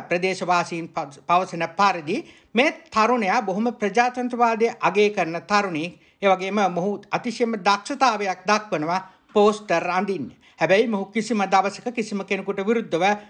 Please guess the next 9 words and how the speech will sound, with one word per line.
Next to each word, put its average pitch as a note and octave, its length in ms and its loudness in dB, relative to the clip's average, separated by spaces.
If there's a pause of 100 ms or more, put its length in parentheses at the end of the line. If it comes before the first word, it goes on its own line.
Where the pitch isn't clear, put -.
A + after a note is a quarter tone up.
ගල් G3 300 2
කැටයක්වත් A#3 640 2
ගත්තු G#3 400 0
පුද්ගලයෙක් F3+ 640 -2
නෙමෙයි. G3+ 340 0 (380)
හැබැයි F3+ 340 2
මේ F#3+ 180 -4
මිනීමරු F#3 500 0
කාලකන්ණි F#3+ 680 0